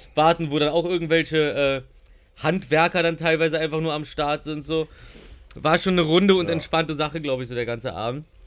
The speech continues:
Speaker 1: Mhm. Dafür, dass er so eine, so, so act-, actiongeladen und wild war. Oh, der war crazy wild. Naja, und, äh, das Ende der Geschichte, wir haben ja dann gewettet, um wie viel Uhr das, äh, Kind kommt, haben dann alle unsere Zahlen abgegeben. Ich hab drei Uhr dreiunddreißig gesagt, weil ich wusste,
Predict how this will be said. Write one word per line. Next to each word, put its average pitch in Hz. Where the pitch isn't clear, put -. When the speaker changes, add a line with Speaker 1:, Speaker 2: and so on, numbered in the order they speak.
Speaker 1:
Mhm. 135
Dafür, 127
dass 127
er 139
so 123
eine, 131
so, 127
so 123
act-, -
actiongeladen 160
und 131
wild 147
war. 92
Oh, 101
der 110
war 107
crazy 127
wild. 101
Naja, 143
und, 165
äh, 165
das 160
Ende 202
der 220
Geschichte, 214
wir 185
haben 180
ja 185
dann 180
gewettet, 180
um 175
wie 175
viel 170
Uhr 175
das, 160
äh, 160
Kind 170
kommt, 220
haben 170
dann 165
alle 165
unsere 156
Zahlen 160
abgegeben. 202
Ich -
hab 156
drei 151
Uhr 170
dreiunddreißig 151
gesagt, 165
weil 143
ich 127
wusste, 147